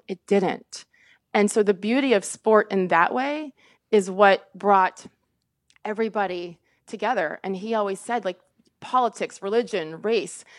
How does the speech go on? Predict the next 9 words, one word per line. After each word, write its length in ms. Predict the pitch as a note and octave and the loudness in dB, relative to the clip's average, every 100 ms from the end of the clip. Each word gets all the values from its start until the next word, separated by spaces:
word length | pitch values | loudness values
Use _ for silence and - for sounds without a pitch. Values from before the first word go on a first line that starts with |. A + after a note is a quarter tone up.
| - - | -20 -4
um, 500 | F#3+ F3 E3+ E3+ E3+ - | 2 4 2 -4 -12 -6
socioeconomic 560 | B3 B3+ A3+ A3 G#3 - | -4 -2 -2 -4 -6 -4
status, 420 | A#3 G#3+ D#3 - | -2 0 -2 -8
like, 140 | F3+ - | -12 0
everything 440 | B3 C4 D#4 C#4 B3 | 0 2 -2 -2 0
goes 200 | A3+ G#3+ | 0 2
away. 400 | G#3 F#3 E3+ - - - | 2 0 -2 -12 -20 -4
And 120 | G#3+ | -4
so 240 | - G#3+ | 2 0